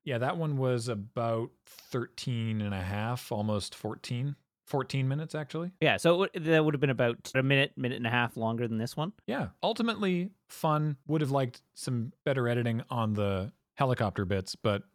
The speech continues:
Speaker 1: ultimately solid pre-title sequence. I'm in.
Speaker 2: Yeah, it's good. Truth be told, I'm gonna say that about a lot of this film.
Speaker 1: Okay, let me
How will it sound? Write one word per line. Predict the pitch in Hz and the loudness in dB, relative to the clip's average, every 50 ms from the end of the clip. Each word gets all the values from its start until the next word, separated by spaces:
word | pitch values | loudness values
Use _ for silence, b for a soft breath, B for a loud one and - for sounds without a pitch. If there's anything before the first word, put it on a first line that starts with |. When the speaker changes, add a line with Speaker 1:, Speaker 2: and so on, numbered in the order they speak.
| _ _ - | _ _ -2
Speaker 1:
ultimately | 240 226 - - 311 220 214 196 220 285 - - _ - | -2 -2 -2 -4 -4 -2 0 0 0 -2 -4 -12 _ -10
solid | - - - - 135 127 151 170 156 127 107 92 - _ | -8 -6 -4 -2 0 2 4 4 4 4 2 0 -6 _
pre-title | - 135 135 123 127 123 117 117 104 | 0 0 2 4 4 2 2 2 0
sequence. | - 110 92 - - 85 82 - - | 0 -2 -6 -6 -8 -12 -12 -6 -2
I'm | 131 131 | 0 2
in. | 143 131 101 87 - - _ - | 2 2 2 0 -6 -10 _ 2
Speaker 2:
Yeah, | - 285 123 - _ _ _ _ | 2 2 2 0 _ _ _ _
it's | - - | -14 -6
good. | - 359 349 - - - _ _ _ _ | -4 -2 0 0 -2 -4 _ _ _ _
Truth | - - 311 403 240 | 0 2 2 2 4
be | 370 359 262 | 4 4 6
told, | 403 233 240 285 | 8 8 8 8
I'm | 262 247 | 8 6
gonna | 202 202 208 - | 6 4 2 2
say | - - 233 196 180 170 | 2 2 2 4 4 2
that | 151 151 139 139 139 165 - - | 2 4 4 6 6 6 4 2
about | 139 139 123 156 160 160 | 0 0 4 4 4 4
a | 156 | 4
lot | 131 123 139 147 156 151 | 2 4 6 6 6 6
of | 147 147 147 | 4 0 -2
this | 135 123 - | -4 -4 -2
film. | - 143 127 107 87 - - - _ _ _ | -2 -2 -2 -2 -2 -6 -12 -18 _ _ _
Speaker 1:
Okay, | 226 247 - 226 160 117 110 - - _ | -2 0 2 2 0 0 0 -4 -8 _
let | 196 208 240 | -2 0 0
me | 311 330 320 233 | 0 -2 -4 -6